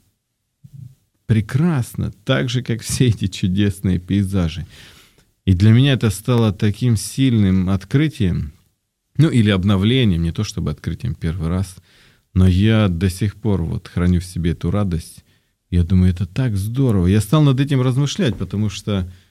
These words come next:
ну, такое удовольствие поселилось внутри. А, я стал думать, это же, ну, это сокровище. А, ещё и потому, что вся вот окружающая радость,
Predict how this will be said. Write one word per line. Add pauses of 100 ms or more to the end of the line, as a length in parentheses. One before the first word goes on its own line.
(340)
ну,
такое
удовольствие
поселилось
внутри. (760)
А,
я
стал
думать,
это
же, (640)
ну, (1080)
это
сокровище. (680)
А, (880)
ещё
и
потому,
что (140)
вся
вот
окружающая
радость,